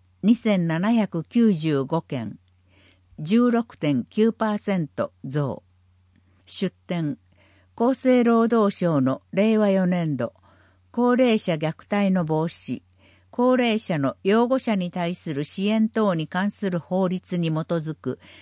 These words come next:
対応状況等に関する調査より、虐待の要因には適切な介護の仕方や認知症への対応が分からず、ついカッとなって叩いてしまう、心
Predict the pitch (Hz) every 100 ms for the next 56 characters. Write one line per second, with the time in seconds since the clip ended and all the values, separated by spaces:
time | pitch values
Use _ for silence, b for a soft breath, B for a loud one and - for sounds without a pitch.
0 | B _ 220 226 226 233 233 208 226 214
1 | 175 160 - 185 160 135 127 175 196 -
2 | 208 165 - 180 151 - 113 - _ 160
3 | 151 127 - _ _ _ _ _ _ _
4 | _ - 170 190 - 247 254 233 233 220
5 | 220 220 214 202 185 175 139 131 b -
6 | 208 - - 247 233 233 233 233 233 190
7 | 175 160 - - 151 143 131 117 _ -
8 | 196 254 247 - - 233 226 214 185 156
9 | 185 208 220 208 208 190 175 170 180 160
10 | 143 113 - _ _ _ _ - 226 160
11 | _ - 180 _ 220 220 220 _ 127 -
12 | 175 220 202 - 160 - 151 139 117 -
13 | _ b b b - 254 254